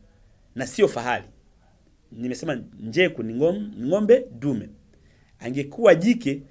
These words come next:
tusingesema nje-, njeku, tungesema mtamba. Angekuwa huyu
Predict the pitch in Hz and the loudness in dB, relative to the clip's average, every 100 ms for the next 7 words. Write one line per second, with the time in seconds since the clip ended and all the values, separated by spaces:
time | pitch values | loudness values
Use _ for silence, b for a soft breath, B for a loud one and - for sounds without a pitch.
0 | - - 180 156 156 135 113 123 104 - | -18 -12 -6 -4 -4 -6 -4 -6 -8 -10
1 | 110 120 156 - - - 110 - 151 151 | -8 0 0 -2 -10 -12 -10 -4 -4 -4
2 | 156 _ 117 - 135 113 95 - _ _ | -8 _ -14 -4 -4 -4 -10 -18 _ _
3 | _ b b b b 123 143 160 - 269 | _ b b b b -6 -2 -4 -2 4
4 | 233 233 - _ _ _ _ _ _ _ | 6 6 0 _ _ _ _ _ _ _
5 | _ _ _ _ _ _ _ _ - 151 | _ _ _ _ _ _ _ _ -8 -2
6 | 247 233 226 | 0 0 -2